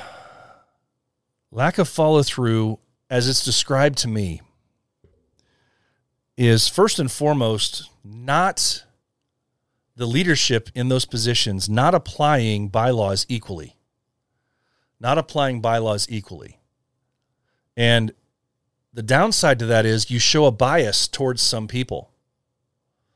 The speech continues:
There's a bias towards some. "Well, we're, we'll apply the bylaws here, but more strictly over here." Guys see that. Your chapter member is gonna see that.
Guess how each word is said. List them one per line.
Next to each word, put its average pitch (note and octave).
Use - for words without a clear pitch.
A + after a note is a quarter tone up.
There's A#2+
a B2
bias A2+
towards G2
some. C#2+
"Well, F#3+
we're, D#3+
we'll D#3
apply D3+
the C3+
bylaws C3
here, D3
but A#2
more D3+
strictly D3
over G#2
here." F#2+
Guys F3+
see B3+
that. C3
Your C#3
chapter A#3+
member F3
is C#3
gonna C#3+
see A#3
that. -